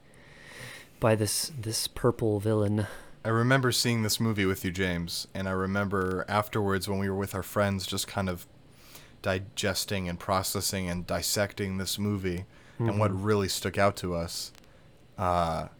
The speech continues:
Speaker 2: what stuck out to me was kind of starting, as the Latins say, in media res, in the middle of
Speaker 1: Yeah.
Speaker 2: things, just, but not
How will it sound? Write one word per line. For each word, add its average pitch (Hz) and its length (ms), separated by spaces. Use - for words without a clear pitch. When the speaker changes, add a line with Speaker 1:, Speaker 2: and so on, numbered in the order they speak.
Speaker 2:
what 107 140
stuck - 280
out 101 160
to 107 100
me 101 280
was 90 720
kind 113 200
of 98 80
starting, 98 640
as 95 220
the 101 80
Latins 98 360
say, 98 380
in 101 160
media 101 340
res, 95 540
in 104 80
the 101 80
middle 98 260
of 113 100
Speaker 1:
Yeah. 107 80
Speaker 2:
things, 120 380
just, - 380
but 123 260
not 117 600